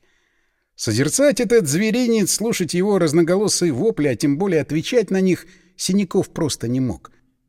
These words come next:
Одно время он даже начал завидовать людям от природы, лишённым дара речи и слуха. Однако, став случайным свидетелем бурного объяснения двух таких типов,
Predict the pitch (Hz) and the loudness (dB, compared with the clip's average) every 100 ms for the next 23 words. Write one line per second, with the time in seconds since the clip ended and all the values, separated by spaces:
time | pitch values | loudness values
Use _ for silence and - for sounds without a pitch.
0 | _ 131 185 285 311 277 277 247 269 233 | _ -4 2 2 4 4 2 4 4 4
1 | 262 240 226 180 208 240 208 151 113 151 | 2 2 2 2 0 0 0 0 0 0
2 | 185 139 120 - 131 143 175 135 131 - | 0 0 0 -2 -2 0 0 0 -2 0
3 | 156 139 120 104 135 123 127 190 - 170 | 2 2 2 2 4 4 2 0 0 -2
4 | 160 180 185 127 - - _ _ _ _ | -2 -2 -4 -4 -10 -20 _ _ _ _
5 | _ 107 120 190 208 202 110 - 190 - | _ -4 0 0 -2 -4 -6 -2 -2 -2
6 | 175 165 190 160 147 - 131 175 156 151 | -2 0 0 2 0 0 -2 0 0 0
7 | 135 143 185 139 131 117 131 - 170 151 | 0 0 0 0 -2 -2 -4 0 2 2
8 | 127 170 147 117 - - - 240 202 196 | 0 -2 -2 -6 -6 -8 -4 -6 -4 -6